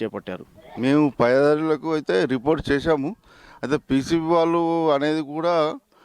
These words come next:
Speaker 2: వాళ్ళు అంటే అక్కడి నుంచి వస్తున్న సాక్ష్యాలు ఏమీ లేవన్న టైప్లో మాట్లాడారు. అంటే ఇంకా వేరే రూట్లో ఏమన్నా వస్తున్నాయేమో అని, ఆ, వాళ్ళు వ్యక్తం చేసిన అభిప్రాయం. అంటే మనకు పులాంగ్వాంగ్ కూడా ఇందులోకి వస్తుంది. పులాంగ్వాంగ్ అంటే నిజామాబాద్ పక్క నుండే వస్తుంది కాబట్టి అక్కడ కూడా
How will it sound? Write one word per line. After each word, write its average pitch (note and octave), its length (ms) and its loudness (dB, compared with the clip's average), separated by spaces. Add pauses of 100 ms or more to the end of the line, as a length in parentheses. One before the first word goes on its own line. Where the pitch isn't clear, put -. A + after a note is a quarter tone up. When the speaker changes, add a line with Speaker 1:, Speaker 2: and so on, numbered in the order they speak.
(220)
Speaker 2:
వాళ్ళు D3 320 2
అంటే C#3+ 180 2
అక్కడి D3+ 260 0
నుంచి D#3 200 -2
వస్తున్న D3+ 560 0
సాక్ష్యాలు D3 540 -2
ఏమీ C#3 280 -2
లేవన్న C3 420 -2
టైప్లో C3 300 -2
మాట్లాడారు. A#2 720 -2 (360)
అంటే C3 140 0
ఇంకా C#3 200 4
వేరే D3+ 340 4
రూట్లో D3+ 320 0
ఏమన్నా D3+ 280 0
వస్తున్నాయేమో C3+ 600 -2
అని, C#3 180 -4
ఆ, C3+ 100 0 (600)
వాళ్ళు A#2+ 160 2
వ్యక్తం C3 320 0
చేసిన C3+ 280 -2
అభిప్రాయం. A#2 500 -2 (380)
అంటే - 180 -4
మనకు C#3+ 540 -2 (120)
పులాంగ్వాంగ్ D3 540 0
కూడా D3 180 -4
ఇందులోకి C3+ 320 -2
వస్తుంది. G2 340 -8 (640)
పులాంగ్వాంగ్ C#3+ 500 0
అంటే D3 200 -4
నిజామాబాద్ C#3 760 0
పక్క B2 200 -4
నుండే C3+ 260 -6
వస్తుంది C3+ 280 -4
కాబట్టి C3+ 180 0
అక్కడ C3 260 -2
కూడా C#3+ 440 -2